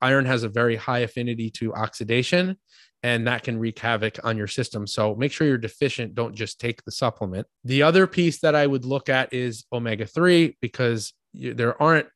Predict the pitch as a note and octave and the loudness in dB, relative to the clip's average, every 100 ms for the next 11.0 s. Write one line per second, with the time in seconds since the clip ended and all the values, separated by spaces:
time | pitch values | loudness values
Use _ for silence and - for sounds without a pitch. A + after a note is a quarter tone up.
0 | _ _ - C#3+ F#3 F#3 D#3+ D#3 C#3 C3 | _ _ 0 4 4 4 0 0 -2 -2
1 | - C#3+ - C3+ C3+ C3+ C3+ C3+ C3 C#3 | 0 -2 -2 -4 -4 -2 -2 -2 -2 -2
2 | B2+ C3+ C#3 C3+ C3+ C#3+ C3+ - _ _ | 0 2 2 2 2 -2 -4 -8 _ _
3 | - D#3+ D#3+ C#3+ C#3 C3+ - B2+ C3 A#2+ | 2 4 6 8 6 4 2 2 2 0
4 | C#3 C3 - B2 B2 B2+ B2+ A2+ C3 C3+ | 2 2 0 -6 -4 -4 -4 0 0 0
5 | - B2 A#2+ A2 - A2+ - A#2+ - B2+ | -2 -2 -2 -2 -6 -6 -2 -2 0 0
6 | A#2+ A#2 A#2+ A2+ A2+ A2 - B2 - A#2+ | 0 0 -4 -2 -2 -2 -6 -10 -2 0
7 | A2+ G#2+ G#2+ G#2+ G#2+ - C#3+ C#3 C3+ _ | 0 -2 -4 -2 -2 2 4 4 2 _
8 | _ _ _ - A#2 B2 A#2 G#2+ B2 A2+ | _ _ _ -6 -2 2 2 2 0 0
9 | A#2 G#2+ G2+ _ - - A#2+ A#2+ - B2+ | 0 -2 -8 _ -10 -2 0 0 -2 -2
10 | A#2+ A#2+ G#2 - - A2 A2 G#2+ G#2 | 0 -2 -6 -12 -4 0 0 0 -2